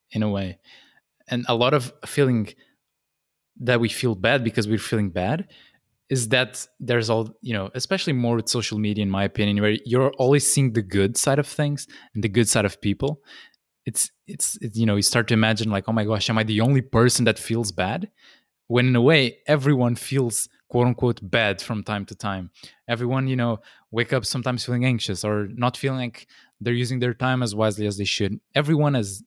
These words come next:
these things, but more and more we're, you know, sharing less and less of that because we're communicating through mediums that don't promote that. You know, before social media, you just talk face to face, and then you can see, like,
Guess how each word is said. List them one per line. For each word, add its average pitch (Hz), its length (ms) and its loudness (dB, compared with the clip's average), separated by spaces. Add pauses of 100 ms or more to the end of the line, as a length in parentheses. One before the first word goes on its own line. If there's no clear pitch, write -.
these 113 320 -6
things, 147 380 -6 (380)
but 123 180 -2
more 131 160 0
and 131 80 0
more 123 220 0
we're, 117 260 0 (460)
you 123 80 -4
know, 110 80 -2
sharing 123 340 0
less 113 320 -2
and 110 80 -4
less 107 220 -4
of 95 160 -16
that 117 240 -2
because 117 260 -4
we're 113 80 -2
communicating 113 800 0
through - 180 -8
mediums 101 480 -2
that 92 300 -6 (560)
don't 104 180 -4
promote 104 300 0
that. 92 160 -2
You 104 40 -2
know, 104 100 0
before 107 280 -2
social 107 320 -2
media, 135 220 4
you 110 100 4
just 110 300 0
talk 120 240 0
face - 460 -2
to - 100 -8
face, 143 400 2 (340)
and 120 100 0
then 160 60 4
you 156 80 2
can 147 140 0
see, 226 160 0
like, 120 100 4